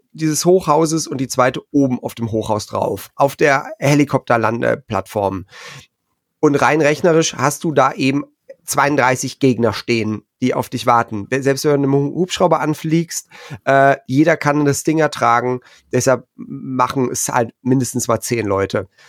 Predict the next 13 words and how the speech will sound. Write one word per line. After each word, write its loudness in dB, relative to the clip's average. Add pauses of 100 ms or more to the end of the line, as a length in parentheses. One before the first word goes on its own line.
(200)
Du 0
kommst 0
da 2
nicht -4
hin. 0 (240)
Und -8
selbst 0
wenn 0
du 0
den 0
Fuß 0
des -6
Hochhauses, 0